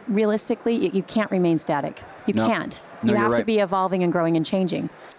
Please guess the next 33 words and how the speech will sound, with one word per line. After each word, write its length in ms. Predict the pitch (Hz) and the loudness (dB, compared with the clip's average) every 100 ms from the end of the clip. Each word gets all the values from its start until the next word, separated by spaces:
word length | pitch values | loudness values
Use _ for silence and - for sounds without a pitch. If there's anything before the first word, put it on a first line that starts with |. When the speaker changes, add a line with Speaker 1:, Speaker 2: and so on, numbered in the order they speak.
| - | -2
Speaker 2:
You're, 180 | 107 | 0
you're 180 | 110 113 | 2 0
absolutely 320 | 107 - 113 | 0 0 2
right. 200 | 110 123 117 | 2 0 0
And, 160 | 127 | 0
and, 160 | 135 135 | 0 -2
and, 380 | 139 151 123 113 120 | 0 0 2 0 0
y-, 100 | 123 | 0
yeah, 180 | 117 135 | 2 2
you 180 | 113 110 | 2 0
have 160 | 117 127 | 0 -2
to 80 | 127 | -2
take 200 | 135 120 | -2 0
a 40 | |
look 200 | 117 117 | 0 -2
at 80 | - | -2
the 60 | |
cycle. 500 | 107 120 127 95 67 - | -2 -2 -2 -4 -4 -6
I 220 | 107 110 110 | -2 0 0
mean, 160 | 101 | 0
cycle. 360 | - 127 - 95 | 0 -2 0 0
Yeah, 120 | 110 | 2
you, 260 | 107 110 120 | 0 0 0
you 160 | 120 131 | 0 0
are 120 | 113 | 0
absolutely 600 | 110 120 - 131 113 104 | -2 -2 -2 -2 0 2
right. 180 | 110 104 - | 0 0 -2
Every 460 | 123 135 143 165 175 | -2 -2 0 0 0
person 420 | - 151 143 139 | 0 -2 0 0
that 160 | 113 - | 0 -2
touches 340 | 117 - 117 | -4 -2 -2
your 120 | 113 | 0
organization, 760 | 107 107 101 98 98 98 - 107 | 0 0 -2 0 0 -2 -4 -12